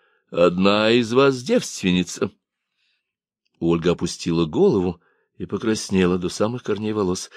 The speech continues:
даже уши пылали. В юности ей не хотелось размениваться на случайные связи,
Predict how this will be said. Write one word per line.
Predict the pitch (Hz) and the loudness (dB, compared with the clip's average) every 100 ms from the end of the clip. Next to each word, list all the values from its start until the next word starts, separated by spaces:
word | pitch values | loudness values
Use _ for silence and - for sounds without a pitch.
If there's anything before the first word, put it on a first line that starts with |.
| - - | -20 -2
даже | 101 104 107 | 0 2 0
уши | 104 90 92 | -2 -4 -6
пылали. | 82 95 87 92 - _ _ _ _ _ _ _ _ | -4 0 0 -2 -8 _ _ _ _ _ _ _ _
В | - | -10
юности | 107 170 175 156 - | -2 0 0 -2 -2
ей | 180 180 | 0 2
не | 185 | 2
хотелось | 175 190 180 247 226 214 - | 2 2 4 4 4 2 0
размениваться | 208 175 165 156 143 - - 123 - - - | -2 0 0 0 -4 -4 -4 -4 -8 -20 -10
на | 135 | -6
случайные | 135 131 110 131 123 110 | -4 -2 2 2 2 0
связи, | 104 - 98 92 82 | -4 0 0 2 -2